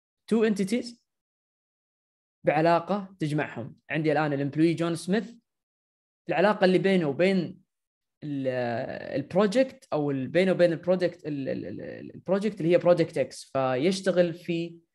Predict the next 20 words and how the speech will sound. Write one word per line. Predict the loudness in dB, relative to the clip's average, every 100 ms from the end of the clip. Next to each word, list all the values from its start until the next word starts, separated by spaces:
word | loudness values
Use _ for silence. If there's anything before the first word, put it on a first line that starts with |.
| _
أو | -4 2 4
works | 2 0 0
on | 0 -2 -6 -12 _ _ -14
البروجكت | -2 0 2 0 -4
إكس | -6 -4
اللي | -2 2
هو | 2
تبع | 2 0 2 0
البروجكت. | -2 -2 -4 -4 -10 -16 _ _ _ _ -2
فعندي | 0 4
الآن | 4 2
علاقة | 0 0 0 0 -8 -6
ما | -6
بين | 2 2 2
الامبلوي | -4 -4 -2 0 0
والبروجكت | -2 -4 0 0 0 -4 -6 -18 -20 _ _ _ _ -4
بمسمى | -2 2 4 4 2 0 -2
works | -2 0 -2 -4 -14 -6 -4
on. | -4 -8 -14 _ _ -4
واضح؟ | -2 -2 -4